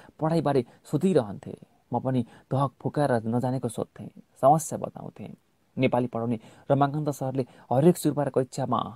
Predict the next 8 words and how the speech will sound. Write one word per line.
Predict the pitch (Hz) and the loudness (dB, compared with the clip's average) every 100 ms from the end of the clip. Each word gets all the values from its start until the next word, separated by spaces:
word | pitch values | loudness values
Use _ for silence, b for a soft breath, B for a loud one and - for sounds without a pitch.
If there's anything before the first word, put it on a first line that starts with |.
| - 123 | -16 -12
आफ्ना | 127 | -8
कविता | 113 123 147 120 | -4 -4 -2 -6
सुनाउँथे। | 113 - - - 104 _ _ _ _ - | -6 -10 -12 -14 -18 _ _ _ _ -4
कविता | 147 156 - B B - | -4 -2 -6 B B -10
खुब | 147 | -8
चाख | - 170 165 156 | -2 0 0 -2
लाग्दा | 160 156 | -2 -2
हुन्थे। | 117 - - | -4 -6 -12